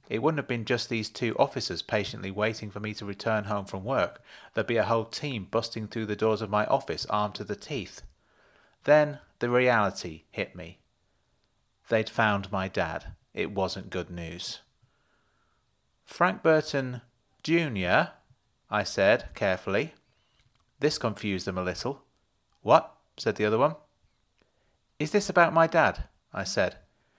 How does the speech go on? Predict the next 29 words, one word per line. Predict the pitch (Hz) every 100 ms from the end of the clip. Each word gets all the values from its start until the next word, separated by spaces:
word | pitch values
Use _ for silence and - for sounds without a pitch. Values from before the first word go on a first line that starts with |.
| _ _ _ _ -
"The | 120
gentleman | 170 190 196 190
we're | 175
looking | 165 143 131
for | 117 131
matches | 127 139 - 123
your | 135
description | 127 - 147 - 139
perfectly," | 120 196 160 110 - 82 _ _
said | - 104
the |
first | 95 98 87 101
officer. | - - 85 - _ _ _ _ _ _ -
"So, | - 113 98 101 - -
it's | 110
not | 180 185
about | 110 92
my | 85
dad," | 80 - - _ -
I |
said. | 92 - - - _ _ _ _ - _ _ _ _
"Frank | - 180 196
Burton, | 151 135 - 135 131
I | 113 113
am | 110
arresting | 131 160 - 139
you | 139 139
on | - 170
suspicion | 202 - 120 - 110